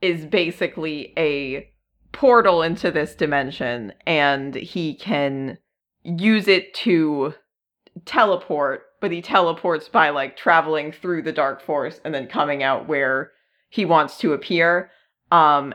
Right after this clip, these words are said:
and he can also, like, use it to contain people inside of it,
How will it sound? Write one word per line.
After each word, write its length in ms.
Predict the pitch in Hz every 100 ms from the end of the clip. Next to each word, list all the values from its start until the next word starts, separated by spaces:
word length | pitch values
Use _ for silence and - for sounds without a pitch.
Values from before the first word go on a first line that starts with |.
| -
and 380 | 165 151 143 127
he 400 | 190 - 180 156
can 720 | - 220 151 143 139 143 165 _ _ _ _
also, 720 | 196 190 185 - 175 156 139 -
like, 400 | 165 147 127 - - - _ _ _ _
use 460 | 175 160 175 175 170
it 480 | 151 - - - -
to 720 | - 165 147 139 127 123 - _ _ _ _
contain 760 | - 202 190 233 175 160 160 160
people 560 | 196 180 160 151 143
inside 500 | - 147 156 165 156
of 100 | 185
it, 240 | 208 220